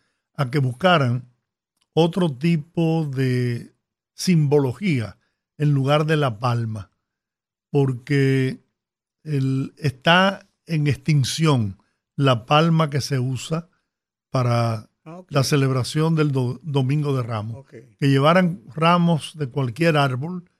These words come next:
Speaker 1: que no
Speaker 2: Que no
Speaker 1: af-,
Speaker 2: necesar-,
Speaker 1: que,
Speaker 2: que no
Speaker 1: que
Speaker 2: por obligación fuera palma.
Speaker 1: Exacto.
Speaker 2: Lo que pasa es que en la palma, acuérdate que en, en, en Israel, en esa zona de Palestina, las palmas
Speaker 1: Ujú.
Speaker 2: eran,
Speaker 1: Ujú.
Speaker 2: eh, eh, estaban lo-, la palma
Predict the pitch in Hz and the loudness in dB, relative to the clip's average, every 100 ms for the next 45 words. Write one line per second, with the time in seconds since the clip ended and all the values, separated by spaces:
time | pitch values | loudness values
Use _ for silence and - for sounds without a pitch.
0 | _ _ _ - 139 135 139 147 143 - | _ _ _ -2 0 2 2 0 -2 -6
1 | _ _ - 143 175 165 180 180 170 160 | _ _ -10 -6 -4 -6 -4 -2 0 0
2 | 180 214 175 185 180 165 135 175 151 160 | -2 -4 0 0 0 -2 -4 -6 -6 -8
3 | 135 127 101 101 143 - 131 107 - _ | -8 -12 -14 -2 -2 0 -4 -6 -12 _
4 | 147 175 196 208 208 185 175 165 208 190 | -8 -4 -2 -4 -4 -6 -6 -6 -4 -4
5 | 156 165 156 135 170 196 196 160 165 170 | -4 -8 -12 -8 -6 -6 -10 -10 -6 -6
6 | - 151 156 165 _ 135 143 156 160 _ | -8 -12 -14 -18 _ -10 -10 -12 -16 _
7 | _ _ _ _ 135 156 156 180 165 156 | _ _ _ _ -2 -2 -4 -4 -2 -2
8 | 156 135 143 147 147 147 147 151 147 135 | -4 -10 -12 -10 -10 -10 -12 -12 -12 -12
9 | 143 - 143 117 - 120 131 120 156 135 | -14 -16 -18 -16 -12 -10 -10 0 2 2
10 | 185 226 - _ _ _ 170 160 156 214 | 2 -2 -14 _ _ _ 0 0 0 -6
11 | - _ _ _ - _ 113 107 104 104 | -12 _ _ _ -20 _ -18 -16 -16 -20
12 | 107 120 127 127 120 110 107 107 - 117 | -18 -12 -12 -12 -14 -14 -16 -20 -16 -12
13 | 123 | -12